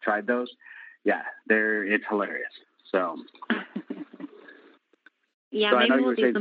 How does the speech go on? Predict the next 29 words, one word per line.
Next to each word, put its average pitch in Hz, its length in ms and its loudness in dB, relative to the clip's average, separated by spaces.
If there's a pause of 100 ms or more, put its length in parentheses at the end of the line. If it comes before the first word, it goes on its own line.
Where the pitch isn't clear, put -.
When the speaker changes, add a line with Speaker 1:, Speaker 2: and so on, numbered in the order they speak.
(140)
Speaker 2:
something 113 60 0
Speaker 1:
about 113 140 2
Speaker 2:
else 180 80 -2
Speaker 1:
wearing 117 220 2
Speaker 2:
with 120 80 0
Speaker 1:
the, 180 60 2
the 180 80 2
Speaker 2:
those, 175 140 -4
Speaker 1:
tinted 151 260 4
Speaker 2:
but - 80 -6
Speaker 1:
goggles. 117 480 -2 (960)
The 170 80 6
Speaker 2:
Yeah. 196 100 2
Speaker 1:
tinted 139 220 0
goggles, 127 420 0
you 127 100 0
could 120 140 -4
do 117 80 0
something 110 300 -4
with 98 120 -6
drunk 127 260 -2
glasses, 98 460 -6
too, 117 220 2
which 92 140 -8 (120)
I 95 120 -4
think 87 160 -6
would 92 100 -2
be 92 80 -2
hilarious. 92 460 -4